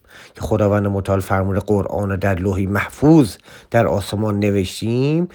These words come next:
یعنی قرآن یک، اه، پکیجی از انرژی در یک سروری هست، نه قرآن این کاغذ رو نوشته، این نیست. قرآن یه چیز دیگه‌ایه، آسمانیه. حالا یه زمان انشالله ماه رمضان باز می‌کنیم.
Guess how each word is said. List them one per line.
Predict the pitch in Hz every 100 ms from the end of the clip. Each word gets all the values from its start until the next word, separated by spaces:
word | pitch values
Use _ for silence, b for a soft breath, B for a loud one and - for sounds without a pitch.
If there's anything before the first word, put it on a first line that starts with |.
| B B
یعنی | 107 110
قرآن | 127 123 107 - 107 120 147 170 196 190 B B
یک، | 98 110 139 165 185 - - -
اه، | 78 90 87 85
پکیجی | 73 - 104 139 135 123
از | 107
انرژی | 104 107 98 110
در | 143 110
یک | 104 131
سروری | - 113 98 98 135
هست، | 170 185 -
نه | 175
قرآن | 170 127 90 120
این | 120 113
کاغذ | 120 110 110 101
رو | 107
نوشته، | 107 98 - 101
این | 92 - 139
نیست. | 156 131 - - B B B
قرآن | - 120 107 143
یه | 160
چیز | - 160
دیگه‌ایه، | 160 110 95 180 95 78 -
آسمانیه. | 95 - 95 95 101 123 85 - b b b
حالا | - 101
یه |
زمان | 104 104 104 107
انشالله | 92 95 98
ماه | 101 104 101 95 95
رمضان | 90 82 101
باز | 104 104 71
می‌کنیم. | 76 - 65 58